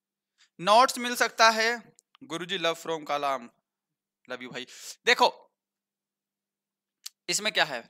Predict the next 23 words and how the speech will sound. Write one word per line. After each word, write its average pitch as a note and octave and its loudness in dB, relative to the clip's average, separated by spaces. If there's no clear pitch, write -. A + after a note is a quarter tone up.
नोट्स G3+ 2
की C4+ -6
बात A#3 8
करो, A#3 0
जो B3 -2
हमारी A3 2
जितनी A3 -8
भी B3 -8
क्लासेस G#3 0
होती E3+ -6
है D#3+ -10
ना, G3+ 0
इसका G#3+ 4
पीडीएफ़ G#3+ -2
मिल G3 -10
जाएगा F#3 2
आपको E3+ -2
हमारे D#3 -4
Telegram F3 0
चैनल B2 -6
पर, - -16
ठीक G#3 -4
है। B3+ -2